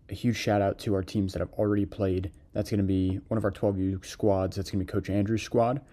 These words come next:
and we also had Coach Jamie's squad playing last weekend. Now, I can't vouch for Coach Andrew's squad, but I know when I talked to him, he couldn't be more proud of the boys, the way that they fought. They had a lot of learning curves there,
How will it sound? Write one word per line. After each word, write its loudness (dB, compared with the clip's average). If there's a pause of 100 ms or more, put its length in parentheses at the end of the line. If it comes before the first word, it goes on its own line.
(220)
and 2
we 0
also 0
had -2
Coach -2
Jamie's 0
squad -8 (300)
playing 0
last 0
weekend. -6 (460)
Now, 0
I 0
can't 0
vouch 2
for -2
Coach -2
Andrew's -2
squad, -2
but -2
I 2
know 0
when -4
I 0
talked -2
to -4
him, -2
he -6
couldn't -2
be 0
more 0
proud -2
of -4
the -4
boys, -2 (280)
the 0
way 6
that 0
they -2
fought. 0
They -2
had -2
a -2
lot 0
of -12
learning 0
curves -2
there, 0